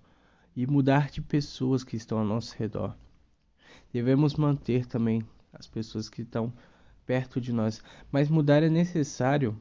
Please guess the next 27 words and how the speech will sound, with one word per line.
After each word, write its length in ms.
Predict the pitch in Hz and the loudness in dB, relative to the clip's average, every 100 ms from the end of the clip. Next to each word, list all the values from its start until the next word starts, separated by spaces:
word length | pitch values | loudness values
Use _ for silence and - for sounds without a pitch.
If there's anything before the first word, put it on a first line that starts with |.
| - | -6
para 160 | 123 | -2
uma 200 | 127 135 | 0 0
reconstrução 1300 | 131 139 131 - 139 160 - 131 127 - 131 135 147 123 - _ _ _ - | 0 0 0 0 -2 -2 -6 -6 -6 -4 0 0 0 -4 -12 _ _ _ -10
do 100 | 123 | -4
nosso 380 | 113 127 - 123 | -2 -2 -2 -4
ser, 380 | - 110 101 - _ - | -4 -6 -6 -8 _ -12
a 120 | 110 | -8
reconstrução 1200 | 107 113 107 - 120 123 - - 123 - - 131 | -6 -6 -6 -4 -4 -4 -8 -6 -4 -4 -2 2
da 140 | 135 120 | 2 0
nossa 300 | 117 - 110 | -4 -6 -6
mente. 400 | 113 117 - - - - - - | -6 -10 -14 -20 -20 -20 -16 -2
Por 40 | 147 | 0
isso 140 | 156 | 2
que 100 | 165 | 0
é 20 | |
necessário 500 | 160 151 143 139 135 | 0 2 0 0 -2
você 300 | 135 127 135 | -2 -2 -4
fazer 260 | - 127 127 | -4 0 0
outras 380 | 127 123 131 127 | 0 0 -2 -2
escolhas, 720 | 120 - - 123 135 135 - - - - - | -4 -4 -2 0 2 0 -2 -20 -20 -20 -12
é, 420 | 110 110 117 113 - - | -4 -2 0 -2 -6 -2
entender 520 | 143 151 170 147 139 | 0 2 2 4 2
que 120 | 147 - | 0 0
você 260 | 135 - | -2 0
vai 140 | 127 123 | -2 0
ter 160 | 123 | 0
oportunidades 1200 | 117 113 120 117 120 120 117 117 117 120 120 - | -2 -2 -6 -6 -4 -2 0 2 2 0 -4 -20